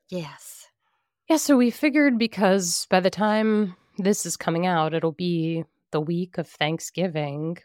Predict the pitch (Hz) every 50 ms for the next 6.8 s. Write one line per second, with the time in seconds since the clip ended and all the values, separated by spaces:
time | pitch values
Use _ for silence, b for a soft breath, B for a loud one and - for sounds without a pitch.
0 | _ - 170 160 - - - - 165 165 160 165 175 175 _ - - 339 330 -
1 | - 196 190 196 180 175 170 165 165 165 160 160 160 147 - - 160 156 156 151
2 | 160 151 156 160 170 170 165 _ _ _ - 190 185 175 175 180 175 170 180 180
3 | 175 - - 180 170 170 156 156 180 175 175 - - - - - 185 185 196 180
4 | 170 160 165 175 165 165 165 160 165 165 160 156 - - - _ _ _ _ _
5 | _ _ - - - - - - 196 202 214 247 233 _ - 180 175 175 175 -
6 | 180 170 170 170 - - 180 170 165 165 160 165 160 160 165 170